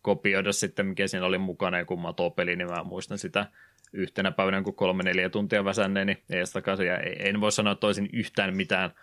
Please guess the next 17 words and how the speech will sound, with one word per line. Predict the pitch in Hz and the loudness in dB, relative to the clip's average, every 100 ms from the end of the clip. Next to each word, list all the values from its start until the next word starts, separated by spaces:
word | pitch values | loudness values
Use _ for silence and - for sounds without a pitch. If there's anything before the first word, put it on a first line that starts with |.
| - | -6
oppinut | 104 85 95 87 | -4 0 -2 0
siitä | - 90 | 0 0
muuta | 90 87 90 | -2 -2 -4
kuin | 87 87 | -4 0
vaan, | 87 87 | 2 2
että | 87 95 98 101 - - | 0 -4 -4 -8 -10 -8
kopioimaan | - - 87 92 92 | -4 0 2 2 0
sen, | 92 90 | 0 -2
mitä | 90 98 90 - - - | 0 -2 -2 -10 -10 2
tuossa | 110 101 95 | 2 4 4
luki, | 90 - | 2 2
ja | 92 85 - | 0 0 -6
laittamaan | - 87 - 92 90 | -6 -4 0 0 2
samalla | 101 90 92 | 2 2 2
tavalla | 92 92 90 | 4 4 4
omalle, | - 87 85 90 | 2 0 2 2
ja | 92 | 0